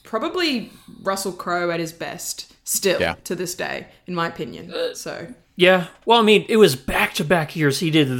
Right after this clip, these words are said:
Speaker 3: this, and then he did A Beautiful Mind, and I'm like,
Speaker 1: Mm.
Speaker 3: "What is this guy even doing? He shouldn't be able to make two movies in a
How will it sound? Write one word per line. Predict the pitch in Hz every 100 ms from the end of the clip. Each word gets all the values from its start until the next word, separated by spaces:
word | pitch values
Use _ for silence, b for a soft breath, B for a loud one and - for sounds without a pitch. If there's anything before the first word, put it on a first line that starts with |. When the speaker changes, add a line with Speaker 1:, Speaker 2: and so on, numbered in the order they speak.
| 127
Speaker 3:
this, | 147 185 190 - -
and | 143 127
then | 139 151 156
he | 143 151
did | 139 147
A | 135
Beautiful | 135 160 151 147 131
Mind, | 123 127 123 120
and | 123
I'm | 123
like, | 120 - -
Speaker 1:
Mm. | 202 190 180 175 170 170 233
Speaker 3:
"What | 190 214
is | 262 196
this | 202 190 - _
guy | - 165 185
even | 190 196 190 190 147
doing? | 175 202 170
He | 151 196
shouldn't | - 226 208
be | 185 180
able | 185
to | 175
make | 175 160 -
two | - 208 190
movies | 175 185 165 147
in |
a | 151